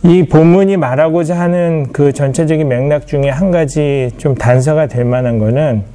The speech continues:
이 사람들의 상상 속에는 그렇게 말을 했음에도 불구하고 예수님이 그전에도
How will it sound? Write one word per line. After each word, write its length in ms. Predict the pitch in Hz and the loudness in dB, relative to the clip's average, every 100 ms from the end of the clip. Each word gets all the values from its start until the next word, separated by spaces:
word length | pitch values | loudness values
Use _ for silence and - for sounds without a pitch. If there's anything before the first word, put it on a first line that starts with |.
| - | -2
이 100 | 147 | 2
사람들의 600 | 208 220 208 190 190 185 | 4 2 2 0 -2 -2
상상 500 | - 190 202 220 202 | -2 -2 0 0 -2
속에는 800 | - 143 135 123 170 127 95 - - - - - - - - | -4 -2 -2 0 0 -2 -6 -14 -20 -18 -18 -20 -20 -20 0
그렇게 400 | - 202 - 254 | 2 2 2 4
말을 320 | 175 147 170 | 4 2 0
했음에도 500 | 180 - 160 147 147 | -2 -2 -2 0 -2
불구하고 1040 | - 123 120 123 113 110 110 196 254 254 - | 0 0 0 0 -2 -2 2 2 2 -4 -2
예수님이 520 | 120 - 147 143 143 | -2 2 0 0 -2
그전에도 880 | - 135 123 131 120 120 127 123 123 | -2 -2 0 0 -2 -2 -2 -2 -4